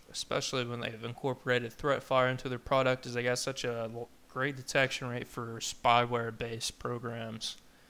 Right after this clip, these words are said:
Um, a lot better than traditional antivirus systems do. Um, plus, Threat Fire w-, included with it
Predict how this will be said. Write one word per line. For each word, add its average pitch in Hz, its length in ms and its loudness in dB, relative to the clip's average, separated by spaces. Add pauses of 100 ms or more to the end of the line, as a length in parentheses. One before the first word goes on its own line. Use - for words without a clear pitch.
(480)
Um, 110 380 -8
a 113 100 -4
lot 113 200 4
better 117 240 2
than 113 160 -6
traditional 117 640 -4
antivirus 110 480 -4
systems 110 540 -6
do. 110 300 -10 (500)
Um, 110 300 -10 (680)
plus, 127 300 2
Threat 139 220 2
Fire 139 460 4
w-, 123 280 -6
included 127 420 -2
with 131 300 -2
it 143 160 0